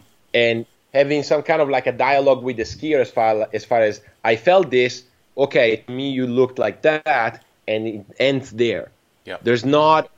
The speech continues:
Speaker 1: there's no, uh, "Now you should be doing this,"
Speaker 2: There's no,
Speaker 1: right?
Speaker 2: "Okay, now go ahead and do." There's just this, the coach helping the skier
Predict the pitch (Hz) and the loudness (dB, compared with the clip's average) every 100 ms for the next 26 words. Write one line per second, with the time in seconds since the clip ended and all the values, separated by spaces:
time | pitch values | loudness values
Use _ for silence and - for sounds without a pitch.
0 | _ _ - 139 113 156 175 175 170 156 | _ _ -4 -4 0 2 4 6 4 2
1 | 147 139 - _ - - 113 127 139 120 | 0 -4 -10 _ -20 -16 -4 -2 0 -2
2 | - 120 117 123 113 101 92 - - 104 | -6 -6 -4 -4 -4 -4 -8 -10 -16 -10
3 | 131 123 92 101 131 123 120 117 120 120 | -4 -4 -2 0 0 0 -2 -2 -2 -2
4 | 98 90 113 90 104 135 - 139 - - | -6 -10 -10 -10 -6 -4 -2 -4 -8 -20
5 | - - _ _ 135 - - 127 - 143 | -20 -20 _ _ -4 -4 -4 -4 0 2
6 | 139 - - 135 131 127 120 110 - - | 2 -2 -2 -2 -2 -6 -8 -12 -20 -8
7 | 113 - 139 131 123 113 | -4 -4 -2 -2 0 -2